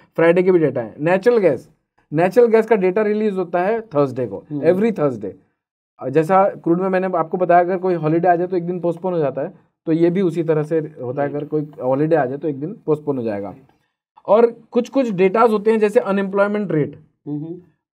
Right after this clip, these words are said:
Speaker 1: अनएम्प्लॉयमेंट रेट का डेटा आएगा, सीपीआई का डेटा आएगा, तो
Speaker 2: हम्म।
Speaker 1: इसकी वजह से, अ, बुलियंस में बड़े फर-, फर्क पड़ते हैं।
Speaker 2: ओके।
Speaker 1: तो अभी देखिए, ये, अ, एबीपी नॉन फार्म पेरोल का भी डेटा है, छः बज के पैंतालीस मिनट वेडनेसडे को।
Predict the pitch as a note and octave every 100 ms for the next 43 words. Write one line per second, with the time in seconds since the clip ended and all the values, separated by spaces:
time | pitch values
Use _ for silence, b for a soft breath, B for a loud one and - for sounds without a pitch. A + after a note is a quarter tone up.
0 | _ D#3+ A3 A3+ A3 G#3+ A3 G#3 G#3 G3+
1 | G3+ F#3+ F#3+ F#3 F3+ F3 F#3 _ - F#3
2 | G3 G3+ G3+ G3+ F#3 F3+ F3+ E3+ E3 E3+
3 | _ - F#3+ D#3+ A3+ G3 F3+ F3 A3+ G#3+
4 | _ - D3+ D3+ D3+ E3+ G#3 A#3 G#3 G3
5 | E3 E3 D3 C#3 - C#3+ C3+ B2+ - A2
6 | F#2+ B2 - - - - A3 F#3 A#3+ A#3+
7 | G#3 B3 A3+ G#3 A3+ A#3 G#3 F#3+ G3 F#3
8 | F3 F3 F#3 G3 B3 C4+ B3+ G#3 A3 A3
9 | A#3+ A3 G#3 G#3 G#3+ G#3 A3+ A3+ G#3 E3+
10 | E3+ F3+ E3+ D#3 F3+ F#3 F#3 G#3 G3 E3+
11 | F3 F#3+ F#3 G#3+ F#3 D#3+ E3+ D3 C3+ F2
12 | -